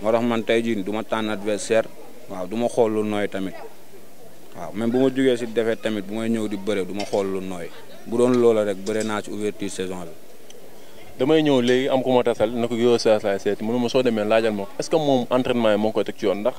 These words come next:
Speaker 2: saa bu amee combat bu sumee ko du am changement combat yi ba état bi mu yor moom rek lay maintenir ba léegi.
Speaker 1: Dëgg la.
Speaker 2: Lan la entraînement yi moo doyul wala récupération moo doyul wala boog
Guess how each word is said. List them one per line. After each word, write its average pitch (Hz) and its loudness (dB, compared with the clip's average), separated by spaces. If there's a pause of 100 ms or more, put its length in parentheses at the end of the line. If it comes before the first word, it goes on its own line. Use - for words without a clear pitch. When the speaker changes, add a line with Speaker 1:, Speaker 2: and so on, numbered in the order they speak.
(220)
Speaker 2:
saa 147 6
bu 147 2
amee 170 6
combat 113 6
bu 123 -6
sumee 135 0
ko 117 0
du 123 2
am 127 2
changement 101 0 (560)
combat 151 6
yi 143 2
ba 139 6
état 147 4
bi 135 0
mu 135 4
yor 123 6
moom 127 4
rek 123 0
lay 127 4
maintenir 117 2
ba 107 2
léegi. 104 2 (300)
Speaker 1:
Dëgg 107 -6
la. - -
Speaker 2:
Lan 131 6
la 101 2
entraînement 110 0
yi 110 4
moo 113 2
doyul 127 4
wala 107 2
récupération 113 0
moo 113 0
doyul 131 -2
wala 120 4
boog 113 2